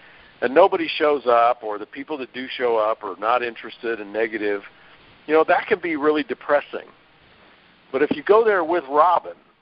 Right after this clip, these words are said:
or Robin goes there with you, if you go there with a running buddy, somebody that you're building a team with, doesn't even have to be on your team. It can be somebody totally sidelined, but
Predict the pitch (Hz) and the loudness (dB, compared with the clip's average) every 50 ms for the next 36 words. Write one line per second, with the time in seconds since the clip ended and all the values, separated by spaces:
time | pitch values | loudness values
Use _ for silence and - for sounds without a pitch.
0 | _ _ - 117 120 113 120 127 139 165 175 180 175 170 170 175 170 170 156 - | _ _ -12 -10 -8 -4 -2 0 0 -2 -2 -4 -8 -4 -2 -2 -2 -2 -2 -2
1 | 170 170 165 160 160 156 - 151 156 185 175 123 85 - 50 - - _ _ _ | -2 -2 0 -2 -4 -6 -8 -10 -10 -10 -8 -10 -10 -12 -16 -20 -20 _ _ _
2 | _ _ _ _ _ _ - 127 - 143 127 123 - 185 214 226 220 202 175 151 | _ _ _ _ _ _ -14 -14 -12 -14 -8 -2 2 2 4 4 4 2 2 0
3 | 139 139 127 123 117 135 156 190 175 143 117 107 - 101 - - - - _ _ | -2 -2 -4 -2 0 0 0 0 -2 -4 -8 -10 -10 -12 -12 -12 -14 -18 _ _
4 | _ _ _ _ _ _ _ _ _ _ _ _ _ _ _ - - 165 165 170 | _ _ _ _ _ _ _ _ _ _ _ _ _ _ _ -4 0 0 0 2
5 | 160 165 160 160 160 156 151 - 143 135 - 143 139 139 135 113 - - 147 147 | 2 0 0 0 -2 -4 -4 -2 -2 -2 -2 -4 -6 -6 -6 -6 -8 -4 -2 0
6 | 156 160 165 160 156 143 135 - - - 156 147 147 135 131 139 165 190 160 - | 0 0 -2 -2 -4 -4 -6 -6 -8 -8 -8 -6 -6 -6 -4 -2 0 2 0 0
7 | - - 143 147 190 202 269 247 220 - - 175 190 180 175 147 135 - 160 165 | -2 0 0 0 0 0 -4 -10 -14 -12 -10 -6 -2 -2 -2 -2 -4 -4 -4 -4
8 | - - - 139 135 147 147 135 127 120 123 139 190 247 - - - 113 87 92 | -4 -6 -10 -8 -4 0 2 2 2 0 0 -2 -2 -2 -4 -6 -12 -12 -12 -10
9 | 92 104 113 - 147 143 - 175 170 160 - - - - 165 160 156 147 139 131 | -10 -10 -10 -10 -12 -12 -10 -10 -12 -12 -14 -8 -2 0 0 0 0 -2 -4 -6
10 | - 143 156 160 156 151 135 127 - - 143 170 208 190 - 120 101 92 90 98 | -4 -2 0 0 0 -2 -6 -6 -4 -2 0 2 2 2 2 0 0 0 -2 -6
11 | 98 98 - - - - - - - - - - - - - - - - - 147 | -10 -14 -18 -20 -20 -20 -20 -20 -20 -20 -20 -20 -20 -20 -20 -20 -8 0 2 2
12 | 156 | 2